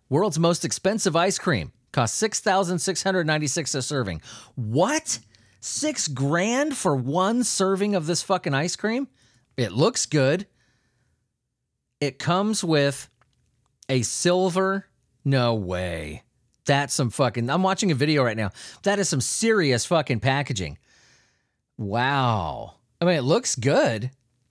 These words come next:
It comes with this silver fucking dipping stick. Damn. I've seen high-end jewelry that didn't come packaged like this.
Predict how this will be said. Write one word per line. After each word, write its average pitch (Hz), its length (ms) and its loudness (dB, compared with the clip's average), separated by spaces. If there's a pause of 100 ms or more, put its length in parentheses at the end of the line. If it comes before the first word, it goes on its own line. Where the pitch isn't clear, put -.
(380)
It 160 160 0
comes 208 380 0
with 185 240 0
this 151 380 0
silver 190 600 0
fucking 170 480 0
dipping 151 460 0
stick. - 480 -2 (1900)
Damn. 78 460 -8 (640)
I've 196 140 0
seen 269 180 0
high-end 170 560 2
jewelry 139 460 4
that 117 140 0
didn't 120 240 0
come 120 200 0
packaged 107 500 -2
like 82 220 -6
this. - 360 -10